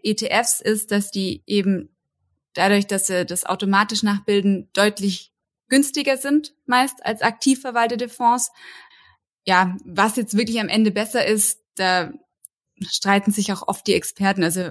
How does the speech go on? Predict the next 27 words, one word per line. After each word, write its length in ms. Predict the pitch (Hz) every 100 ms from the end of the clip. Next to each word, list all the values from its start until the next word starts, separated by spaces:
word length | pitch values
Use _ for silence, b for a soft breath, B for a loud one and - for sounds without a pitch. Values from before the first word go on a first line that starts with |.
| -
einige 320 | - 196 196
setzen 300 | 190 190 -
auf 140 | 196 -
aktiv 380 | 202 - 247 226
verwaltete 520 | 214 233 247 247 240
Fonds, 340 | 240 233 233 B B B B -
weil 120 | 196
es 80 | 202
da 80 | -
eben 200 | 208 208
noch 100 | 202
einen 100 | 196
Fondsmanager 680 | - 196 190 226 233 226
gibt, 360 | 208 220 214 -
der 300 | 190 190 185 b b b _ _ _ _ _ _ _ 233
die 60 |
Möglichkeit 680 | 233 254 269 233 - 196 -
zumindest 340 | 202 196 196 -
hat, 160 | 208
aktiv 340 | 202 - 226 214
einzugreifen, 1000 | 208 214 208 - 202 196 208 196 190 175
wenn 160 | 202
die 100 | 190
Kurse 500 | - 202 202 190 180
nach 200 | 170 185
unten 340 | 180 190 196 175
gehen. 400 | 156 123 -